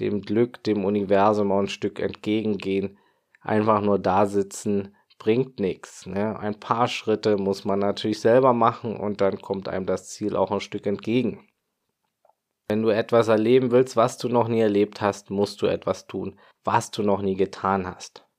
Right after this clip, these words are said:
Ja, es ist auch nicht immer leicht zu wissen, was man möchte.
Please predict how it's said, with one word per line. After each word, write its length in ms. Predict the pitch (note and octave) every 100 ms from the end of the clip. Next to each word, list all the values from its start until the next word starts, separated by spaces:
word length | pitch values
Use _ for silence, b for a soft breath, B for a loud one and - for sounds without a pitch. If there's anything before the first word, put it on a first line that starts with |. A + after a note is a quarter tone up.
| _ _ _ _ _ _ _ _ _ _ _ _ _ _ _ _ _
Ja, 240 | A2 C3 D3
es 100 | -
ist 220 | D3 B2+
auch 180 | C3 C3
nicht 220 | B2+ B2
immer 180 | A#2 G#2+
leicht 480 | G2 A2 E3+ -
zu 180 | - A2
wissen, 300 | G#2+ G#2+ G#2+
was 200 | G2+ G2+
man 180 | G2+ F#2+
möchte. 460 | F#2+ G#2 - G#2